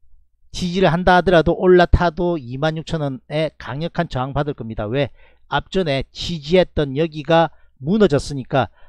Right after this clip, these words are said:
반등해도 뭐로 바뀐다? 저항으로 바뀌어요. 못 가고 왔다리 갔다리 왔다리 갔다리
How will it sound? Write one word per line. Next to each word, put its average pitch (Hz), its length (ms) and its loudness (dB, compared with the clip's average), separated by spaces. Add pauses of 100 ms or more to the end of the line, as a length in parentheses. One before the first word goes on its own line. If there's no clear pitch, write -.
(200)
반등해도 151 540 0
뭐로 135 220 2
바뀐다? 175 440 2
저항으로 156 560 -6
바뀌어요. 131 600 -6 (420)
못 104 240 -10
가고 180 380 0
왔다리 156 420 -4
갔다리 156 340 -4
왔다리 170 340 -2
갔다리 160 440 0